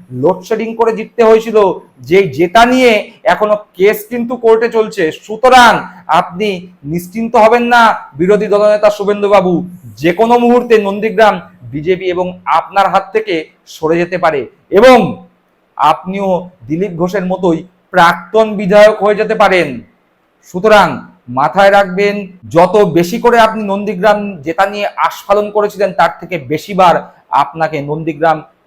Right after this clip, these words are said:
হারবার জন্য দুঃখ করতে হতে পারে আগামী বিধানসভা ভোটে।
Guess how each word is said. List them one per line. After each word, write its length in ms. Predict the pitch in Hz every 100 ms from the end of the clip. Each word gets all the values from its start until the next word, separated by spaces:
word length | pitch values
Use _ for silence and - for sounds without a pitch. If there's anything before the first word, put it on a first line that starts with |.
| _ _
হারবার 460 | - 147 180 208 185
জন্য 220 | 208 202
দুঃখ 300 | 170 175 185
করতে 320 | 175 170 170
হতে 280 | 127 135 165
পারে 460 | 165 190 247 247 - -
আগামী 360 | 131 143 147
বিধানসভা 520 | 143 135 135 147 131
ভোটে। 300 | 120 110 73